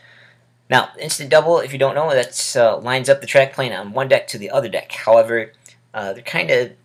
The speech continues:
it's kinda backwards. Um, it's, so the instant double button on the left deck is not gonna instant double the track playing on the left deck to the right deck. It actually, uh, doubles the track playing on the right deck to the left deck. So, uh, it goes from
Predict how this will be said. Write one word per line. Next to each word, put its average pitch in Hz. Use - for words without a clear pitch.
it's -
kinda -
backwards. 156
Um, 131
it's, -
so 127
the -
instant 156
double 139
button 120
on 117
the 98
left 131
deck 104
is 101
not 147
gonna 131
instant 135
double 117
the 107
track -
playing 123
on 104
the 110
left 120
deck 110
to 95
the 95
right 120
deck. 92
It 95
actually, 117
uh, 101
doubles 123
the 104
track 120
playing 120
on 104
the 87
right 123
deck 117
to 107
the 87
left 107
deck. -
So, -
uh, 104
it 98
goes 107
from 87